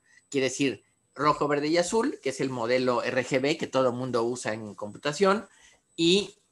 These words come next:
un canal extra que es el canal alfa, que es el que permite hacer, eh, la transparencia, ¿no? Eh, si ustedes usan, creo que Mac y algunas versiones de Windows, tienen, eh, creo que es Aero, es la interfaz en,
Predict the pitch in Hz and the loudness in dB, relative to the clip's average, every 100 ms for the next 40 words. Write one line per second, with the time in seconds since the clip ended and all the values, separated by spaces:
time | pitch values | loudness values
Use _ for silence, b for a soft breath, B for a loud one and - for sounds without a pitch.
0 | - 147 151 147 143 139 135 135 139 135 | -12 -6 -6 -2 0 2 0 -2 -4 -2
1 | 127 123 120 - 117 113 110 - 143 143 | -2 -6 -6 -4 -2 -2 -2 0 -2 -2
2 | b b b _ 135 135 143 117 127 113 | b b b _ 0 2 0 -4 -4 -4
3 | 120 123 127 113 - 117 113 - 104 95 | -6 -4 -2 -2 -2 -2 -2 -4 -6 -6
4 | 92 87 95 - 95 90 80 - 69 98 | -6 -10 -10 -10 -10 -10 -12 -16 -14 -10
5 | 165 - b b - 120 - 123 156 165 | -10 -10 b b -4 -4 -4 -6 0 0
6 | 156 151 151 127 113 98 123 - 107 113 | -2 -4 -2 -2 -6 -8 -10 -8 -8 -2
7 | 131 139 - - b b b - 120 120 | 0 0 -4 -18 b b b -10 -6 -4
8 | 117 117 104 113 131 135 123 117 135 139 | -4 -2 -2 -2 -2 -4 -4 -8 -8 -4
9 | 156 165 151 156 160 - B B _ 143 | -2 0 0 0 0 -6 B B _ -4
10 | 147 147 123 110 107 98 123 120 120 117 | -2 -2 -4 -2 -2 -2 -6 -4 -4 -4
11 | 110 101 107 127 120 117 120 120 135 135 | -2 -2 0 0 0 -2 -6 -6 -8 -4
12 | 139 147 - - 101 104 | -2 -2 -4 -8 -8 -10